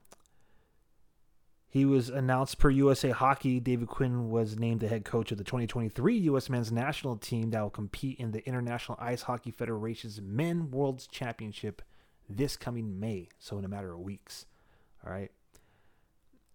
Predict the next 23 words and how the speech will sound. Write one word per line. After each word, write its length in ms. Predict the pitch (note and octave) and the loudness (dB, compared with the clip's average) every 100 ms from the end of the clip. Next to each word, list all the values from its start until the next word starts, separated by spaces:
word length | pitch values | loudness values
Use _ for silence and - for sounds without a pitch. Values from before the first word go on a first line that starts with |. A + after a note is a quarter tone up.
| - | 0
A 60 | D#3 | 4
lot 160 | A3 | 6
of 160 | A3+ D#3+ | 6 8
people 300 | F#3+ F#3+ F3 | 8 8 6
out 160 | E3 | 6
there, 180 | D#3 D#3 | 6 6
they, 140 | D3 D#3+ | 6 2
they 380 | D3+ C3+ E3+ | 0 0 0
said 260 | F3 - F3 | 0 0 0
that 100 | D#3 | 2
he 120 | D3 | 2
has 120 | E3 | 2
a 60 | C3+ | 4
reputation 640 | C#3+ C3 A#2 C3+ B2+ C#3 | 2 2 -2 -4 -2 -2
of 160 | A#2+ G#2+ | -2 -2
not 560 | A2 C3 E3 D#3+ - - B2+ | 2 4 4 0 -8 -12 -6
being 220 | C3+ C3 | -2 0
able 240 | B2+ B2 | 0 0
to 100 | A#2 | -2
develop 440 | A2+ G#2 A#2 A#2 A2 | -4 -2 0 0 -2
prospects, 800 | - G#2+ G2+ - D2 - - - - | -2 -2 -6 -8 -10 -10 -12 -12 -14
okay? 380 | - - B2 A#2+ - _ _ _ _ _ _ - | -8 -4 -2 -4 -12 _ _ _ _ _ _ -2
And 500 | C3+ C3+ C3 B2 | 2 4 2 0